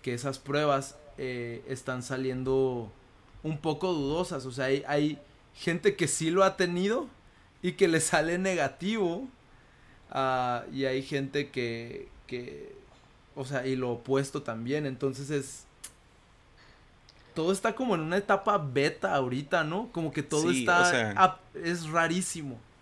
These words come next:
Speaker 2: sa-, ¿sabes qué es lo más complicado de todo esto? Es que no existen expertos de coronavirus.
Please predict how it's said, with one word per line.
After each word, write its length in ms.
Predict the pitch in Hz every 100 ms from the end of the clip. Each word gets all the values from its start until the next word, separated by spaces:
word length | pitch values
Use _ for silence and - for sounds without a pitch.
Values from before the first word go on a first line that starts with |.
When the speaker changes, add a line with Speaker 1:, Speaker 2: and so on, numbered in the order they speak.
| - -
Speaker 2:
sa-, 260 | - - -
¿sabes 260 | - 190 -
qué 80 |
es 60 | 208
lo 80 | 202
más 260 | 175 170
complicado 580 | - 165 143 113 113 131
de 120 | 151
todo 220 | 143 147 151
esto? 340 | - 160 156 -
Es 220 | 123 117
que 300 | - 127 117 -
no 420 | 113 113 117 131
existen 640 | 143 - - 131 - 131 117
expertos 720 | - - - 110 113 123 110
de 80 | 104
coronavirus. 840 | 110 101 95 87 85 - - -